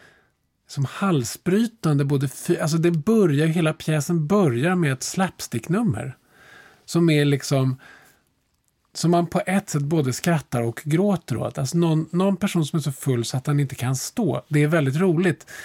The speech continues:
Och det är också jättejobbigt att titta på. <laughs> Såklart. Men det är, jag tänker att den där, det ligger väldigt mycket i den fysiska komedin. Eh,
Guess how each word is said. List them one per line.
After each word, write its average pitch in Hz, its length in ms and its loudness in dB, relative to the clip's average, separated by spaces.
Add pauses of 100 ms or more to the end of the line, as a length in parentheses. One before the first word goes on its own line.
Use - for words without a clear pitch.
(380)
Och 165 140 2
det 160 100 4
är 160 40 6
också 135 300 0
jättejobbigt 139 1400 -2
att 127 80 -4
titta 131 240 -2
på. 143 280 -4 (420)
<laughs> - 440 -18
Såklart. 135 440 -2
Men 147 180 2
det 160 200 4
är, 156 160 0 (680)
jag 175 200 -2
tänker 170 340 0
att 160 100 -4
den 190 140 0
där, 139 220 0 (760)
det 151 180 0
ligger 170 300 2
väldigt 156 500 0
mycket 170 240 -2
i 127 60 2
den 123 100 0
fysiska 156 640 -2
komedin. 123 540 -4 (920)
Eh, - 340 -10